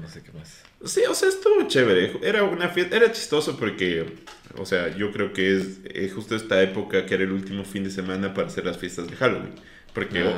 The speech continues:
Speaker 2: ho-, hoy, bueno, hoy estamos grabando treinta y uno, entonces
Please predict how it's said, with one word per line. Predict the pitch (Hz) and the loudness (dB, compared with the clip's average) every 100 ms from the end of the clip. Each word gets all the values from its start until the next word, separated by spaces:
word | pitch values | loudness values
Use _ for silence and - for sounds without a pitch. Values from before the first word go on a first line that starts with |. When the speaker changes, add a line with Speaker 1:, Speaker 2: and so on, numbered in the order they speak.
| 82 | -2
Speaker 2:
ho-, | 95 | 0
hoy, | 101 98 90 - | 2 0 -4 -4
bueno, | 95 90 71 | -4 -4 -6
hoy | 67 110 | -6 -6
estamos | 104 90 90 | -4 -6 -4
grabando | 90 92 92 | -4 -4 -4
treinta | 92 98 117 | -6 -2 0
y | |
uno, | 160 139 | 0 -2
entonces | 92 85 - 82 - | -4 -6 -8 -10 -10